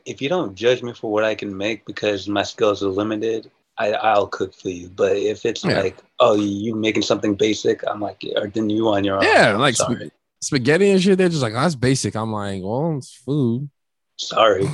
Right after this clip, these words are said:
Speaker 1: <laughs> I'm not
Speaker 2: It's
Speaker 1: perfect.
Speaker 2: fine. I'm, I'm not gonna be able to cook you filet mignon. I'm sorry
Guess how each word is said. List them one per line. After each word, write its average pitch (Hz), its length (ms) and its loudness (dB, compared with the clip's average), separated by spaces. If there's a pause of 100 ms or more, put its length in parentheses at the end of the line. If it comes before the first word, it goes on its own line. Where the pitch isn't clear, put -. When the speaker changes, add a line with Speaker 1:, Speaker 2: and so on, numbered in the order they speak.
(280)
Speaker 1:
<laughs> - 320 -12
I'm 120 80 0
not 117 120 0
Speaker 2:
It's - 100 -6
Speaker 1:
perfect. 113 440 0
Speaker 2:
fine. 92 200 -2
I'm, 95 260 -2
I'm 104 140 -2
not 110 240 0
gonna 101 140 -2
be 98 100 -4
able 95 160 -2
to - 60 -14
cook 98 140 -8
you 98 120 -8
filet 98 240 -4
mignon. 90 400 -4
I'm 82 100 -6
sorry 80 540 -6